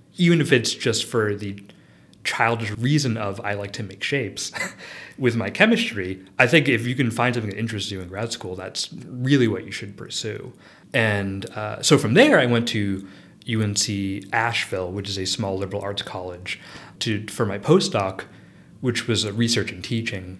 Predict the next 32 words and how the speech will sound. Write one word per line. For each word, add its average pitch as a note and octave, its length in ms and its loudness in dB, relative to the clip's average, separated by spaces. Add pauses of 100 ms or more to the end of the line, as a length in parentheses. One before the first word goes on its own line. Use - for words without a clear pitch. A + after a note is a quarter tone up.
postdoc. F#2+ 500 -6
So G#2 140 -2
I - 20 -2
was F#2+ 140 -4
doing F#2 280 -8
research D3 540 2
with, G2+ 440 -4
with F#2+ 380 -10
Doctor, F#2+ 560 -6
uh, G2 160 -12
Amanda G2 320 -6
Wolf C3+ 320 -4
there, G#2 320 -2 (380)
and B2 40 -2
I A2+ 60 0
was G#2 120 -2
helping G2+ 380 -2
mentor G#2 520 -2
the F#2+ 260 -8
undergrad G2+ 440 -6
student G2 320 -6
she C#3 220 -2
had G2+ 140 -4
doing F#2+ 180 -10
research. G#2+ 360 -10
And A2+ 80 -4
that A#2 80 4
was A2+ 120 4
a G#2+ 40 2
very G2 240 0
medicinal G#2 580 0
chemistry - 720 -12